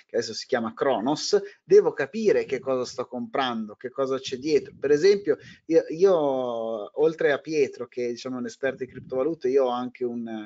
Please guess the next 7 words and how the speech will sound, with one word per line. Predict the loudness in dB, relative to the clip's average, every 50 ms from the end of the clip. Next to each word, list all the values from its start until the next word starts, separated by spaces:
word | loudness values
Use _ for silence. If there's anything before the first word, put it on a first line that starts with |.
| -14 _
cugino | _ -14 -10 -8 -6 -4 -4 -6 -6
che | _ -4 -4 -2 -2 -2 -2 -2 -2 -4
è | -4 -6 -10 -14 -14 -12
molto | -4 0 2 4 4 4 2 0 -4
appassionato | -4 -2 -4 -4 -4 -6 -4 -4 -2 -2 -2 -4 -4
di | -6
criptovalute, | -6 -8 -12 -6 _ 2 2 4 4 2 2 0 0 -2 -2 -2